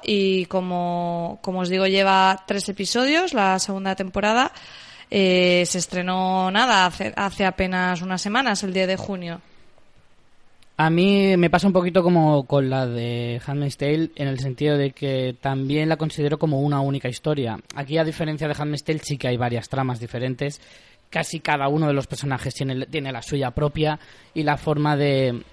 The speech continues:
Speaker 2: de afrontar ciertas circunstancias que, que tiene cada una,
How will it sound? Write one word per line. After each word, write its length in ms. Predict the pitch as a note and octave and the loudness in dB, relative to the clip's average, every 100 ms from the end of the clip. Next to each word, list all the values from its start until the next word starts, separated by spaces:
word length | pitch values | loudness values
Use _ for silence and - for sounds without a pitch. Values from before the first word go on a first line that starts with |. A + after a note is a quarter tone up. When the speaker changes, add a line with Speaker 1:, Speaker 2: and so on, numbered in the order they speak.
| - | -16
Speaker 2:
de 220 | D3 D3+ | -2 2
afrontar 800 | C#3+ D3+ C#3+ C3 C3+ D#3 D#3+ D#3+ | 2 2 0 0 4 6 6 6
ciertas 420 | - D3+ C3+ C#3+ | 2 -2 0 -2
circunstancias 880 | D#3 C3+ C#3 - D#3 D3+ D#3+ E3 D#3+ | -2 -2 -4 -2 -2 0 2 2 2
que, 580 | D#3 C3+ B2 A#2 A2+ A#2 | 0 2 2 2 -2 -6
que 100 | B2+ | -8
tiene 280 | A2+ C3+ C3+ | -4 -4 -2
cada 280 | D3+ D3+ D#3 | 2 4 4
una, 340 | E3 F#3+ A3 | 4 2 0